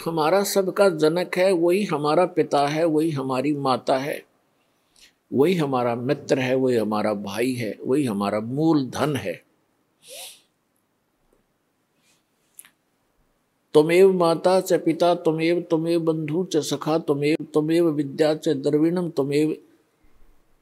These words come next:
त्वमेव सर्व मम देव देव। ये वो परमात्मा है जिसके अंदर ये सर्व गुण हैं, जिनका हम रह रहकर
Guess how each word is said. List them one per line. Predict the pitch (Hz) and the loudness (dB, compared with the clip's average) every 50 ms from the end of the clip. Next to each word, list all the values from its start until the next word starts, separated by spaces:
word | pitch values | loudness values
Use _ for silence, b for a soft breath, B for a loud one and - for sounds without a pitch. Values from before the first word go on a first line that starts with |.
| _ _ _ _ _ _ _ _ _ _ _ _ _ _ _ - | _ _ _ _ _ _ _ _ _ _ _ _ _ _ _ 0
त्वमेव | 131 131 135 147 156 165 165 160 151 131 | 2 2 2 2 2 4 4 2 2 0
सर्व | - - - 156 165 160 139 127 113 | -2 0 2 2 4 4 4 2 2
मम | 107 131 147 147 131 | 0 -2 -4 -2 -2
देव | 113 101 101 120 135 143 147 127 - | -4 -2 -2 -2 0 0 0 -2 -4
देव। | - - 101 127 76 64 - - - _ _ _ _ _ _ _ _ _ _ _ _ _ _ _ _ _ _ _ _ _ _ _ _ _ _ _ _ _ _ _ _ _ _ _ _ _ _ _ _ _ _ _ _ _ _ _ _ - _ _ - | -4 -4 -4 -2 -2 -4 -6 -10 -20 _ _ _ _ _ _ _ _ _ _ _ _ _ _ _ _ _ _ _ _ _ _ _ _ _ _ _ _ _ _ _ _ _ _ _ _ _ _ _ _ _ _ _ _ _ _ _ _ -20 _ _ -8
ये | 120 127 151 151 | -2 2 4 4
वो | 147 143 170 185 | 6 6 4 4
परमात्मा | 180 185 135 117 113 113 113 107 - - 110 113 117 113 | 4 4 2 0 2 0 0 -2 -2 -4 -6 -6 -4 -6
है | 117 123 127 127 | -6 -6 -6 -6
जिसके | 113 139 160 156 - - 123 113 | -4 -4 -6 -6 -6 -2 -2 0
अंदर | 107 101 98 107 107 | 0 0 -2 -4 -4
ये | 113 113 110 | -4 -4 -4
सर्व | - - - 123 120 117 113 101 | -4 -2 -2 0 0 0 0 -2
गुण | 101 123 139 151 | 0 0 -2 -2
हैं, | 147 143 156 170 - - _ _ _ _ _ _ _ _ _ _ _ _ _ _ _ _ _ _ _ _ - _ - | -2 -4 -6 -8 -10 -10 _ _ _ _ _ _ _ _ _ _ _ _ _ _ _ _ _ _ _ _ -20 _ -8
जिनका | 113 113 135 156 156 143 - - 117 117 | -6 -2 0 0 0 0 0 0 0 0
हम | 110 117 117 110 110 | 0 -2 -6 -6 -6
रह | - 113 123 120 139 147 | -4 -2 -2 2 2 2
रहकर | 147 135 127 120 110 - 113 107 110 - | 2 2 2 0 0 -2 -6 -8 -8 -10